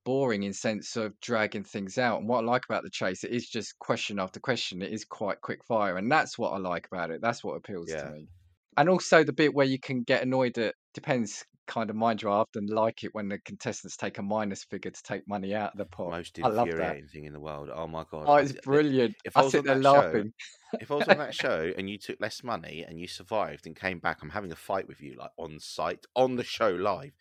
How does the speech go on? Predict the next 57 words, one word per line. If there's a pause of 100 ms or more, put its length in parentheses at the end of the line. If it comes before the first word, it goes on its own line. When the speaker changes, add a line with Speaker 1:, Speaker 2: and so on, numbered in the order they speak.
(180)
Speaker 2:
There's
no
way
you've
just
taken
money
from
me. (360)
That's
what,
that's
what
it,
like,
you
know, (160)
it
should
be (100)
illegal.
It
should,
it's
so
morally
abhorrent.
Like,
we
should
be
putting
these
people
on
the
front
of
the
paper
as (100)
public
enemy
number
one
when
they
take
the
less
offer.
Speaker 1:
<laughs> (400)
Well,
they
often
are,
though,